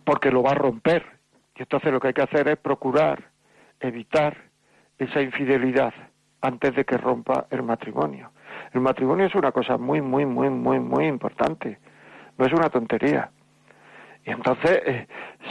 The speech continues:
si una infidelidad lo va a romper, no hay que compartirlo con la pareja.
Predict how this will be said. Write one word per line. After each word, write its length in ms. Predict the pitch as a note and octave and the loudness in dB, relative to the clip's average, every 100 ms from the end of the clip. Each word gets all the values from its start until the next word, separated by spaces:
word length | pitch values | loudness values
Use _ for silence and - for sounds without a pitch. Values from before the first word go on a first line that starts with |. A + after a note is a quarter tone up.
| - | 0
si 60 | C3+ | 2
una 160 | C#3 | 4
infidelidad 680 | E3 C#3 D3+ D3 C#3+ D3 D#3 | 2 2 2 4 4 4 2
lo 100 | C#3 | 0
va 80 | A#2+ | 0
a 20 | |
romper, 500 | B2+ C#3+ C#3+ D#3+ D#3+ - - - - | 0 -2 0 0 0 -6 -20 -20 -4
no 100 | C3+ | 0
hay 60 | |
que 100 | C#3 | 0
compartirlo 640 | E3+ D3 C3 B2+ C#3+ C#3+ B2+ | 0 0 -2 -2 0 0 2
con 140 | A#2 | 0
la 80 | A2 | -2
pareja. 520 | - - D#3 E3+ C#3 | -2 -2 -2 -2 -6